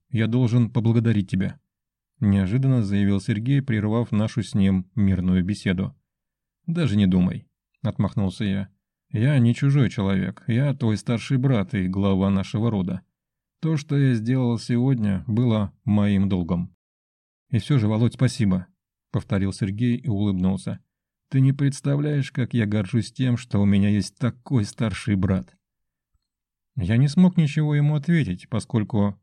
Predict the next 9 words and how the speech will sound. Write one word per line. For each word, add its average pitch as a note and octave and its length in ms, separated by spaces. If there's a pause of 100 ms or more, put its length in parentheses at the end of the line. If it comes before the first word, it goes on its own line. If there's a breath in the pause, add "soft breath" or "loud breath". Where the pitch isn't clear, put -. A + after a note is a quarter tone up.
всего A2+ 360
меня A2+ 320
переполняли G#2+ 640
тёплые A#2 400
чувства. - 440 (500)
Я B2+ 220
был C#3+ 200
по-настоящему G2+ 1080
счастлив. - 560